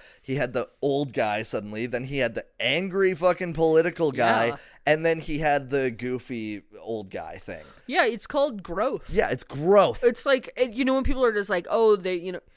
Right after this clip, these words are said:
Speaker 2: oh, the last album wasn't this album." And you're like, "Well, of course it wasn't."
Speaker 1: Yeah.
Speaker 2: She's, she's totally shifted as a person. She went from this dejected, like, she had been dropped from her label in Canada.
Speaker 1: Yeah.
Speaker 2: Told she wasn't worth it by anybody.
Speaker 1: She was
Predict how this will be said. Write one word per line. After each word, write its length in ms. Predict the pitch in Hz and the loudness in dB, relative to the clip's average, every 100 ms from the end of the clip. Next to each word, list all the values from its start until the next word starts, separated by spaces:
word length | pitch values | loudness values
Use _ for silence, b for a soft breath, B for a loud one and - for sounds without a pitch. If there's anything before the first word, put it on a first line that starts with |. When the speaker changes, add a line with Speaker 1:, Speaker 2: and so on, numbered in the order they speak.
| b b | b b
Speaker 2:
oh, 80 | - | -4
the 100 | 214 | -2
last 280 | 196 208 - | 0 0 0
album 240 | 190 196 | -2 -2
wasn't 320 | 185 180 156 156 - - - 165 | -4 -4 -8 -14 -20 -20 -20 -4
this 220 | 190 180 | -4 -2
album." 300 | 160 165 165 | -4 -4 -8
And 120 | 175 | -10
you're 120 | 202 | -10
like, 160 | 190 - | -10 -2
"Well, 100 | 349 | -2
of 80 | - | 0
course 300 | 427 466 466 | -2 0 0
it 100 | 381 | 0
wasn't." 280 | 214 170 | -2 -2
Speaker 1:
Yeah. 100 | 233 - B B - | -4 -6 B B -10
Speaker 2:
She's, 400 | 285 302 233 196 | -4 -2 -2 -4
she's 480 | 202 294 285 262 - 180 165 - | -2 2 4 2 0 -10 -10 -4
totally 540 | 214 240 277 294 294 | 4 6 6 2 -4
shifted 440 | 262 - 220 - 202 | -4 0 -2 0 -4
as 140 | 190 | -4
a 60 | 185 | -4
person. 400 | 196 180 - 120 B B | -6 -6 -8 -10 B B
She 160 | - 254 | -2 2
went 200 | 247 247 | 2 2
from 140 | 247 | -2
this 180 | 233 180 | -2 -4
dejected, 1000 | 160 190 160 180 185 214 - 233 226 165 - - | -2 -2 0 0 0 0 -4 -2 -2 -4 -20 -8
like, 380 | 196 180 180 | 0 0 0
she 100 | - | -2
had 100 | 233 | -2
been 160 | 175 185 | 0 -2
dropped 320 | 165 165 220 | -2 -4 -4
from 120 | 262 | -4
her 120 | 247 240 | -2 0
label 280 | 240 233 | 0 0
in 80 | 226 | -2
Canada. 480 | 226 208 202 202 196 | -4 -4 -2 -2 2
Speaker 1:
Yeah. 200 | 165 180 - - | 6 4 4 -4
Speaker 2:
Told 200 | 233 233 | 0 0
she 100 | 254 | 2
wasn't 260 | 233 226 139 | 0 0 0
worth 200 | 190 214 | -4 -2
it 120 | 185 | -2
by 140 | 180 | 0
anybody. 580 | 180 180 180 170 175 175 - b | 0 -2 -2 -2 -2 -6 -8 b
Speaker 1:
She 160 | - | -4
was 260 | 185 170 - | -2 -2 -4